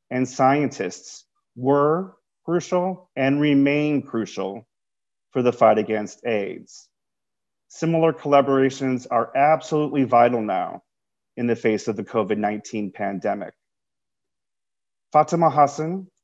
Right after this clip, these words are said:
a South African human rights lawyer and social justice activist, is the founder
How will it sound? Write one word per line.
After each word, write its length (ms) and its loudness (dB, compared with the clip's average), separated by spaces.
a 80 -10
South 320 4
African 460 0
human 260 0
rights 320 0
lawyer 380 2
and 180 -10
social 340 -4
justice 480 -4
activist, 800 -4
is 220 -2
the 100 2
founder 720 2